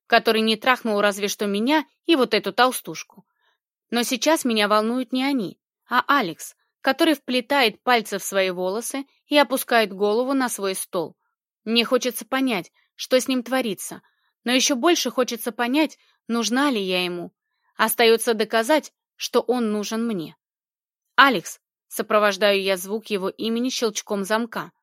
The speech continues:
Он поднимает голову и резко поднимается. «Я же тебе сказал, что ничего у меня с Дашей быть не может, но ты всё равно поплелась ей угрожать. Алекс, я...»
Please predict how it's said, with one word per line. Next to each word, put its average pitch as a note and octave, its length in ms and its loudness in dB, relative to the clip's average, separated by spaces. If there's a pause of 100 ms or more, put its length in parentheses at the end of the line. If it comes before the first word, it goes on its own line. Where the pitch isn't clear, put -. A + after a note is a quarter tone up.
(720)
Он D4+ 140 2
поднимает B3+ 480 2
голову C4+ 400 0
и A3+ 200 -4
резко A3 280 -2
поднимается. G#3 760 -8 (840)
«Я A3+ 220 4
же A#3+ 140 0
тебе A#3+ 280 2
сказал, A#3+ 480 0
что - 180 -6
ничего G#3+ 420 0
у C4 80 2
меня A3+ 240 -2
с F#3+ 60 -8
Дашей A#3+ 340 0
быть A3 260 -4
не G3 140 -2
может, F3 360 -6 (300)
но A#3 100 0
ты B3 140 0
всё - 160 4
равно C4+ 320 6
поплелась G3+ 540 -2
ей G3+ 100 0
угрожать. G3+ 600 -2 (400)
Алекс, A3+ 420 0
я...» A3+ 320 2